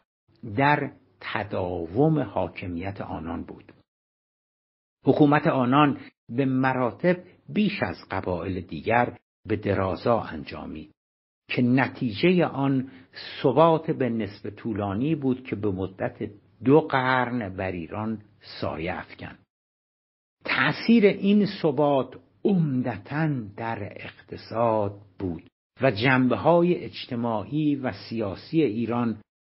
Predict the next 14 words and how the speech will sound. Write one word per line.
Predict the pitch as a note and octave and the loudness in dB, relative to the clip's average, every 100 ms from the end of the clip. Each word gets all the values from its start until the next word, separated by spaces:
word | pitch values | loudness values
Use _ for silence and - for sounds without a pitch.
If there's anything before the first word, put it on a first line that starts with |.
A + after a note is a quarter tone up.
| _ - | _ -10
همچنان | A2 G2+ - G2+ A2+ A#2 A#2 | -8 -6 -8 -8 -6 -4 -6
بدون | G#2 - A#2+ B2+ A#2+ G2+ | -6 -4 -2 0 -2 -6
تغییر | - F#2+ - G#2+ G2+ | -12 -14 -12 -12 -10
و | F2 | -10
تحول | - E2+ D2 C#2 F2 F#2 F2 _ - | -12 -14 -14 -14 -12 -10 -12 _ -4
باقی | F#2 E2 F#2+ | -2 0 -2
ماند. | F2 E2 - _ _ _ _ _ _ _ _ _ _ - | -4 -6 -12 _ _ _ _ _ _ _ _ _ _ 2
یکی | F3+ G3 G3+ D#3 | 4 4 2 0
از | C3 G#2 - | 0 -4 -2
مهمترین | B2 A#2+ B2 G2+ - A#2+ F3 G#3 | 0 0 -2 -4 -6 -2 2 2
این | F3+ C3+ C3+ | 2 -2 -4
جنبه‌ها | C#3 A#2+ A#2 G#2 A#2 A#2 A#2 - _ _ _ _ _ _ _ _ | -4 -4 -4 -4 -2 -2 -2 -10 _ _ _ _ _ _ _ _
رکود | - F#2 - - C#3 B2 | -12 -8 -8 -2 0 0
علمی | B2 - F#2 E2+ G2 B2 | -4 -4 -2 -2 0 0